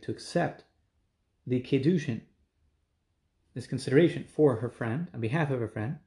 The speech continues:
"ולאחר שנתן הקידושין לידה," and after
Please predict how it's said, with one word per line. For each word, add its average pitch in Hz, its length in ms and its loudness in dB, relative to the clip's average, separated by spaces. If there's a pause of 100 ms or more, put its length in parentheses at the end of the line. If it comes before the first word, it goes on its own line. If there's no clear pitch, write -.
(520)
"ולאחר 196 380 4
שנתן 180 400 0
הקידושין 160 420 0
לידה," 143 280 4 (360)
and 139 120 -6
after 160 500 0